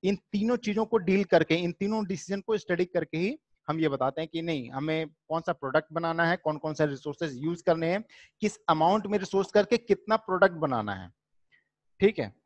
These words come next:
एक मार्केट जो मैंने पीछे पढ़ा रखा है, वो एक दूसरी चीज है, कहीं ना कहीं मार्केट के बेस पे ही डिमांड क्रिएट होती है और कौन सा प्रोडक्ट बनाना है, ये सारी चीजें वहां से जाती है। लेकिन एक यूनिट के बेसिस पे, एक एंटरप्राइज के बेसिस पे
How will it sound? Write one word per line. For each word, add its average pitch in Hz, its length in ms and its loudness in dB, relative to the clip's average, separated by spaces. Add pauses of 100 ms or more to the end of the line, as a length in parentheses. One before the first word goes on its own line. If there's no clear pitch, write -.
(180)
एक 165 160 6
मार्केट 160 340 4
जो 190 100 -6
मैंने 202 180 0
पीछे 190 280 -2
पढ़ा 190 200 -2
रखा 180 260 -6
है, 202 60 0
वो 202 280 -4
एक 190 180 -2
दूसरी 202 240 -6
चीज 147 260 -8
है, 104 100 -12 (500)
कहीं 160 100 2
ना 185 80 -4
कहीं 196 220 -4
मार्केट 170 460 0
के 202 80 2
बेस 170 220 -2
पे 196 120 2
ही 202 60 4
डिमांड 160 360 2
क्रिएट 190 260 4
होती 175 220 -4
है 214 60 -2
और 220 440 4 (440)
कौन 175 180 4
सा 202 100 2
प्रोडक्ट 185 340 2
बनाना 180 360 2
है, 196 180 0
ये 190 160 4
सारी 180 240 4
चीजें 196 200 -2
वहां 190 200 6
से 190 80 -6
जाती 160 240 6
है। - 20 2
लेकिन 214 400 0
एक 208 260 6
यूनिट 185 400 2
के 208 140 6
बेसिस 165 320 0
पे, - 120 0
एक 196 260 0
एंटरप्राइज 180 500 4
के 214 100 4
बेसिस 165 340 -4
पे 254 200 -6